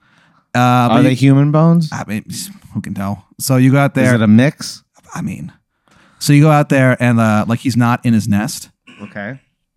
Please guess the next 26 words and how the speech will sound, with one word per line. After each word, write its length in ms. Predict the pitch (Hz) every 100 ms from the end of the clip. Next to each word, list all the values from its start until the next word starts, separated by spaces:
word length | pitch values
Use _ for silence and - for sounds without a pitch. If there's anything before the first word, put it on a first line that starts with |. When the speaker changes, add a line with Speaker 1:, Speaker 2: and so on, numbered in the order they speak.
| _ _
Speaker 1:
And 100 | 107
you're 120 | 107 104
like, 320 | 107 - - _ _ _ _ _
"What 120 | - -
the 80 |
hell?" 280 | 120 135 190 - _ _ _ _ _ _
And 100 | - 113
then, 80 |
uh, 60 | 113
you 120 | 110
turn 180 | 117 139
around 380 | 127 120 113 107
and, 260 | 110 107 104
uh, 340 | 95 98 98 - _ _ _ _ _ _ _ -
standing 280 | - 160 160
there 140 | 139
is 300 | 120 120 104
the 80 | 110
unicorn. 480 | 107 117 139 147 196 _ _ _ -
Speaker 2:
Okay. 180 | 98 101
Speaker 1:
And 220 | 110 113
on 140 | 113
top 200 | 123 131
of 100 | 127 123
it 60 |
is 120 | 110